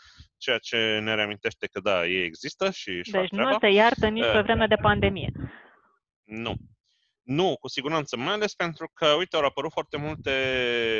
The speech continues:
Speaker 1: scheme de fraudare. De exemplu, uh, și chiar am, uh, scris și eu și pe Facebook și, uh, e un mare pericol, au apărut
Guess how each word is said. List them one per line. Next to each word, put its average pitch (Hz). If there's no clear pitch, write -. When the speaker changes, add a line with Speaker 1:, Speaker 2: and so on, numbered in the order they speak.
Speaker 1:
scheme 131
de 92
fraudare. 87
De 117
exemplu, 160
uh, 101
și -
chiar 135
am, 135
uh, 104
scris 117
și -
eu 123
și -
pe 117
Facebook 107
și, -
uh, 92
e 113
un 117
mare 175
pericol, 156
au 151
apărut 156